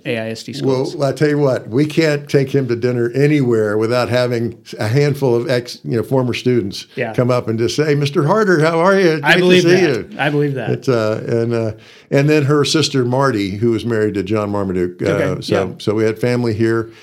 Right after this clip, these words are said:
Speaker 2: So, and, and I also, I'm, I was covering the Southeast as well, 'cause those, my roots are in the Carolinas and Atlanta. Um, so it wasn't a particularly, you know, symmetrical, you know,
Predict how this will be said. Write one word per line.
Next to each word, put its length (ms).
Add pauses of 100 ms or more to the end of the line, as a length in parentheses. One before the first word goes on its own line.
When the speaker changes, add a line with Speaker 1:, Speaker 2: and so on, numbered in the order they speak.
(280)
Speaker 2:
So, 300
and, 240
and 100
I 140
also, 520
I'm, 180
I 220
was 240
covering 320
the 60
Southeast 640
as 100
well, 220
'cause 160
those, 160
my 140
roots 400
are 200 (120)
in 120
the 60
Carolinas 640 (380)
and 260
Atlanta. 600 (300)
Um, 520
so 120
it 60
wasn't 460
a 100
particularly, 580 (120)
you 80
know, 180
symmetrical, 880 (140)
you 300
know, 280